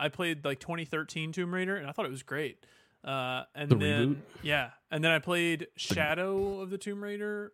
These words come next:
Speaker 1: or no, Rise of the Tomb
Speaker 2: Yeah.
Speaker 1: Raider. I don't even know what it's called. The second one.
Speaker 2: Rise is snow, Shadow is
Speaker 1: Yeah.
Speaker 2: dark.
Speaker 1: I played it for the, I played the second one for, like,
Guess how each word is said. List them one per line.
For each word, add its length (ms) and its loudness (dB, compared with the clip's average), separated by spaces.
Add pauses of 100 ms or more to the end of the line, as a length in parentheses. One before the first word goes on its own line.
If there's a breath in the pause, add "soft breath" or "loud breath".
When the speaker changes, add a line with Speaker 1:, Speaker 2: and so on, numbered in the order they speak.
Speaker 1:
or 160 -4
no, 180 -2
Rise 420 -2
of 100 -8
the 80 -4
Tomb 200 2
Speaker 2:
Yeah. 140 6
Speaker 1:
Raider. 240 0
I 60 -2
don't 100 -6
even 100 -12
know 80 -12
what 60 -10
it's 100 -14
called. 300 -10 (160)
The 80 -4
second 340 0
one. 140 -2
Speaker 2:
Rise 320 6
is 140 4
snow, 500 4
Shadow 480 4
is 160 4
Speaker 1:
Yeah. 160 4
Speaker 2:
dark. 340 0 (140)
Speaker 1:
I 100 4
played 220 4
it 60 0
for 120 0
the, 160 0
I 60 -2
played 200 0
the 60 -2
second 380 -2
one 260 -4
for, 200 -6
like, 320 -6